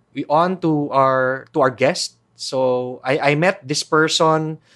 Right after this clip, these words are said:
sometime last year in one of our creatives and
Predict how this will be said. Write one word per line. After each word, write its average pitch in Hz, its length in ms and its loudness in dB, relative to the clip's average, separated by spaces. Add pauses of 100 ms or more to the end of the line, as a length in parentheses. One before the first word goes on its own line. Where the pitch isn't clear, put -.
(220)
sometime 180 520 0
last 156 340 0
year 151 240 0
in 131 400 -2
one 135 160 0
of 131 100 0
our 120 600 0 (720)
creatives 147 720 -2 (120)
and 127 280 -2